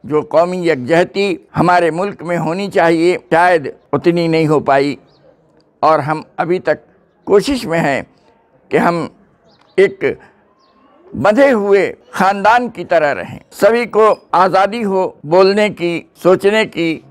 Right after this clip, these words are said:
मजहब की, अपने दीन को, अपने मजहब की तबलीग की, हर एक की आज़ादी हो, क्योंकि ये मुल्क हमारे और आपके अजदाद की मीरास है। हमारे असलाफ ने इस मुल्क में अपनी कुर्बानियाँ दी हैं।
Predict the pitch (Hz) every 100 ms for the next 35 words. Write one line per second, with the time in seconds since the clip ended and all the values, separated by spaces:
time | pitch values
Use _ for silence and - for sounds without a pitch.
0 | _ _ _ - 160 180 165 214 214 139
1 | 170 170 - - - 185 185 151 202 214
2 | 196 185 175 175 175 165 156 185 - -
3 | - 165 147 160 202 - - 160 156 -
4 | 233 277 269 - 208 185 170 156 147 127
5 | - - 190 190 220 220 202 202 233 226
6 | - - 151 185 202 214 214 - 175 175
7 | 196 - - 185 - _ 156 156 147 180
8 | - - 165 165 - 180 - - 113 -
9 | - 180 208 220 202 - 160 190 214 175
10 | 196 214 - 170 160 - 190 220 156 190
11 | 190 - - 170 202 208 196 190 170 214
12 | 226 233 208 147 120 -